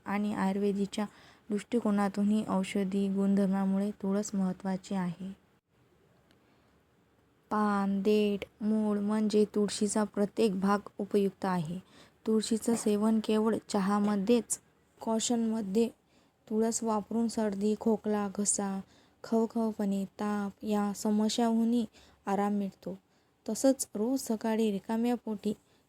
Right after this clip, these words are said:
तुळशीचं पानं चार पाण्यासोबत गिळल्यामुळे अनेक फायदे होतात. तसेच तुळस वजन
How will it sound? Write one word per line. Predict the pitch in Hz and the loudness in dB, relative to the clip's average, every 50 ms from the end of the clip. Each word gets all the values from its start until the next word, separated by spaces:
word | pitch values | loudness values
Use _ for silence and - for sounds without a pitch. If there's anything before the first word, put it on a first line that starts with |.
| - | -4
तुळशीचं | 233 226 226 214 - 233 226 214 220 233 233 220 - - _ _ _ _ _ _ _ _ - | 0 0 0 0 0 0 0 0 0 0 -2 -2 -4 -10 _ _ _ _ _ _ _ _ -6
पानं | 214 208 208 214 220 - - _ _ _ - | -4 -2 -2 -2 -2 -4 -8 _ _ _ -4
चार | - 226 226 226 220 - _ _ _ _ _ _ - | -2 0 0 -2 -4 -6 _ _ _ _ _ _ -6
पाण्यासोबत | 233 202 190 214 233 240 - - 226 208 208 220 214 - - _ - 214 202 | -2 0 0 2 2 2 2 0 0 -2 0 -2 -2 -4 -6 _ -6 0 2
गिळल्यामुळे | 202 214 220 220 226 233 226 220 220 220 - - | 2 2 2 2 2 0 0 0 -2 -4 -4 -4
अनेक | - 247 294 285 - - | -4 -4 -4 -4 -6 -6
फायदे | 226 208 190 185 202 | -6 -6 -4 -2 -2
होतात. | 196 190 185 180 156 - 180 180 185 - - - _ _ _ _ _ _ _ _ _ _ _ _ _ _ _ _ _ _ _ _ _ _ _ _ _ _ _ _ _ _ _ _ _ _ _ _ _ _ _ _ _ _ _ _ _ _ _ _ _ _ - 247 | -2 -2 -2 -4 -6 -6 -10 -12 -12 -14 -20 -20 _ _ _ _ _ _ _ _ _ _ _ _ _ _ _ _ _ _ _ _ _ _ _ _ _ _ _ _ _ _ _ _ _ _ _ _ _ _ _ _ _ _ _ _ _ _ _ _ _ _ -4 -4
तसेच | 220 - - 269 254 - - - - _ _ _ _ _ _ - | 2 6 8 8 8 8 4 -2 -4 _ _ _ _ _ _ 2
तुळस | 240 240 247 254 247 - - | 4 4 4 4 2 2 2
वजन | 214 220 208 202 226 233 233 | 2 2 2 2 2 0 0